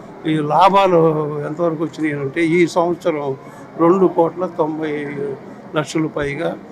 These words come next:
మాకు ఈ లాభాలు వచ్చినాయి. ఇవన్నీ కూడా మేము వివరణ ఇచ్చాము జనరల్ బాడీ మీటింగ్లో. కాబట్టి అందరూ సంతోషపడ్డారు. ఈ సంవత్సరం కూడా ఈ కస్టమర్స్ ఇచ్చినటువంటి ఆశీస్సులు బలంగా మేము భావించి,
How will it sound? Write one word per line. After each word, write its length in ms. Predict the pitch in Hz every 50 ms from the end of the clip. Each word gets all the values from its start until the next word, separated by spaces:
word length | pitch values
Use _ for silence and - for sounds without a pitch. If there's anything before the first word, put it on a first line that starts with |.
| - - - - 170
మాకు 180 | 160 156 147
ఈ 160 | 156 147 147 143 143 143
లాభాలు 500 | 135 131 135 147 147 156 151 151 151 139
వచ్చినాయి. 320 | 127 120 - 131 120 104 101 - - - - - - - - - 170 165
ఇవన్నీ 220 | 170 180 202 208
కూడా 280 | 202 190 196 185 190 196
మేము 360 | 180 175 170 160 156 156 156
వివరణ 200 | 160 165 170 170
ఇచ్చాము 580 | 160 156 - - 170 160 156 170 180 185 175 - - - - - - - - - - - - - - 147 139 139
జనరల్ 300 | 147 147 156 156 151 156
బాడీ 200 | 156 151 160 156
మీటింగ్లో. 540 | 147 151 147 139 - 143 151 156 156 160 - - - - - - - - - - -
కాబట్టి 280 | 160 156 156 151 147
అందరూ 500 | 160 147 139 - - 151 147 151 160 147 131 -
సంతోషపడ్డారు. 760 | 156 151 143 143 151 135 - - 156 143 147 147 151 147 151 165 - - - - - - - 160
ఈ 200 | 165 170 170 165
సంవత్సరం 480 | 165 - 170 170 165 165 180 170 175 165
కూడా 320 | 170 165 170 160 160 - - - - - - - - - -
ఈ 280 | 165 170 170 160 156 156 -
కస్టమర్స్ 520 | 156 143 - - 185 185 180 170 139 -
ఇచ్చినటువంటి 800 | 170 165 - 180 165 156 - 160 156 156 156 151 160 156 151 135 - - - - - - -
ఆశీస్సులు 680 | 156 165 165 165 - 175 175 151 - 170 156 151 151 151 139
బలంగా 440 | 143 143 139 165 165 156 165 160
మేము 280 | 151 156 151 151 147 135
భావించి, 640 | 135 131 131 147 143 139 151 156 - 160 139 127